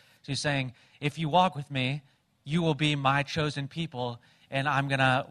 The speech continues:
be with you for all eternity." So the people agree. They say, "We'll obey everything, and we'll do exactly as you said. We'll be your people." So they do all of that. <coughs> They do all of that stuff. And Moses then goes up again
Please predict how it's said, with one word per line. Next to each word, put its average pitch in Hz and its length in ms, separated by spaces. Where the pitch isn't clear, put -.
be 139 160
with 139 280
you 127 140
for 123 280
all 131 220
eternity." 123 580
So 143 340
the 123 80
people 143 440
agree. 156 440
They 127 140
say, 139 220
"We'll 135 220
obey 139 300
everything, 202 580
and 135 140
we'll 131 100
do 147 180
exactly 165 480
as 165 80
you 170 80
said. 165 360
We'll 135 180
be 135 120
your 127 160
people." 107 400
So 147 140
they 143 120
do 190 160
all 175 220
of 135 80
that. 147 380
<coughs> 127 220
They 160 120
do 185 260
all 165 220
of 160 80
that 165 180
stuff. 139 320
And 156 240
Moses 165 640
then 143 460
goes 151 260
up 147 260
again 151 560